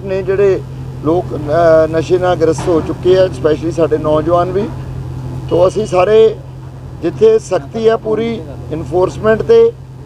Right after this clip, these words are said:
ਉੱਥੇ ਜਿਹੜਾ ਬੰਦਾ ਛੱਡਣਾ ਚਾਹੁੰਦਾ ਹੈ, ਉਹਦੀ ਹਮਦਰਦੀ ਨਾਲ ਇਲਾਜ ਕਰਾਏਗੀ ਗੌਰਮੈਂਟ। ਦੇਖੋ ਭਾਈ ਸਾਹਿਬ, ਇਹ ਕਾਨੂੰਨ ਦੀਆਂ ਗੱਲਾਂ ਨੇ, ਮੈਂ ਇਹਦੇ ਬਾਰੇ ਨਹੀਂ ਕੁਮੈਂਟ ਕਰ ਸਕਦਾ, ਕਿਉਂਕਿ ਮਿਊਂਸੀਪਲ ਕਾਰਪੋਰੇਸ਼ਨ ਇਹਦੀ, ਅ, actually ਐਨਫੋਰਸਮੈਂਟ ਏਜੰਸੀ ਆ, ਕਸਟੋਡੀਅਨ ਉਹ ਨੇ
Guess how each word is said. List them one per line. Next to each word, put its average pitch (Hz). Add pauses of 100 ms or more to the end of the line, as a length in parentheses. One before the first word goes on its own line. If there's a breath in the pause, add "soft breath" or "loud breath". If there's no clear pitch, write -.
ਉੱਥੇ 196
ਜਿਹੜਾ 214
ਬੰਦਾ 202
ਛੱਡਣਾ 180
ਚਾਹੁੰਦਾ 214
ਹੈ, - (400)
ਉਹਦੀ 190
ਹਮਦਰਦੀ 175
ਨਾਲ 208
ਇਲਾਜ 170
ਕਰਾਏਗੀ 151
ਗੌਰਮੈਂਟ। -
ਦੇਖੋ 220
ਭਾਈ 226
ਸਾਹਿਬ, 233
ਇਹ 240
ਕਾਨੂੰਨ 202
ਦੀਆਂ 233
ਗੱਲਾਂ 208
ਨੇ, 233
ਮੈਂ 208
ਇਹਦੇ 220
ਬਾਰੇ 214
ਨਹੀਂ 226
ਕੁਮੈਂਟ 196
ਕਰ 196
ਸਕਦਾ, 208
ਕਿਉਂਕਿ 214
ਮਿਊਂਸੀਪਲ 208
ਕਾਰਪੋਰੇਸ਼ਨ 220
ਇਹਦੀ, 220
ਅ, -
actually 202
ਐਨਫੋਰਸਮੈਂਟ 208
ਏਜੰਸੀ 196
ਆ, 226
ਕਸਟੋਡੀਅਨ 208
ਉਹ 214
ਨੇ 208